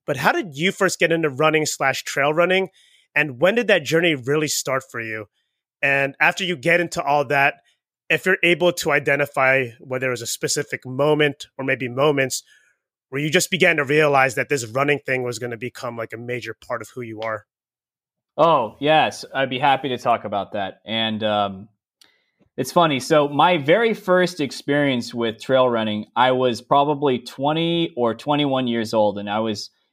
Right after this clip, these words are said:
Speaker 2: in college. And one of my other good friends, um, was an unbelievable distance runner. He was, like, C I F, you know, captain, all that kind of stuff. Or he went to C I F and he was the,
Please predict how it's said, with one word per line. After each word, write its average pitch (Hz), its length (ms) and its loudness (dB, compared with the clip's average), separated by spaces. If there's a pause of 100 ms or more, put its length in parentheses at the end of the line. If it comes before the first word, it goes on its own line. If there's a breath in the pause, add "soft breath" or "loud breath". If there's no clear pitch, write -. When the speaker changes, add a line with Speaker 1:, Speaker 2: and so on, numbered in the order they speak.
Speaker 2:
in 143 180 0
college. 127 460 2
And 120 320 -2
one 147 160 2
of 160 60 0
my 131 320 2 (240)
other 147 240 4
good 123 200 0
friends, 123 540 -2 (480)
um, 113 520 2 (120)
was 127 520 0
an 123 280 -4
unbelievable 139 1160 2
distance 110 500 -8
runner. 90 260 -10
He 110 140 -10
was, - 360 -8
like, 95 220 -6
C 143 240 0
I 127 160 6
F, 120 380 0 (120)
you 110 100 -6
know, 95 160 -6
captain, 110 580 -2
all 104 160 2
that 101 160 2
kind 104 180 -2
of 95 60 -8
stuff. 95 440 -4 (160)
Or 110 80 2
he 110 40 2
went 120 200 2
to 110 60 -6
C 113 160 0
I 104 120 4
F 104 180 2
and 107 80 -6
he 101 40 -2
was 101 220 -6
the, 95 220 -8